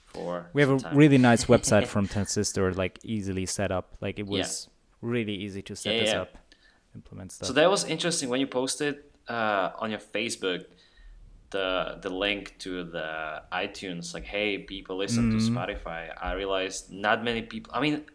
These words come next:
Speaker 1: iTunes is so, it's so clunky, right? Like, you have to, it's gonna open your iTunes, it's gonna,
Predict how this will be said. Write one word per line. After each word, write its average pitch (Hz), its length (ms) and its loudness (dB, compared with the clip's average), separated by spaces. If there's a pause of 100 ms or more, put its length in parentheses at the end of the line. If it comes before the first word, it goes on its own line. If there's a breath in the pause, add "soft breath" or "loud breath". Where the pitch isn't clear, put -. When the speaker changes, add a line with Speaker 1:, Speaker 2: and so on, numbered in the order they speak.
(140)
Speaker 1:
iTunes 135 480 -2
is 117 100 -6
so, 113 240 -6 (100)
it's - 200 -10
so 98 80 -4
clunky, 98 520 -6
right? 92 200 0
Like, 92 180 -4
you 107 160 -6
have 104 260 -4
to, 98 280 -8 (180 soft breath)
it's - 120 -12
gonna 107 180 -6
open 120 300 0
your 117 120 0
iTunes, 113 640 0
it's 87 100 -12
gonna, 92 420 -10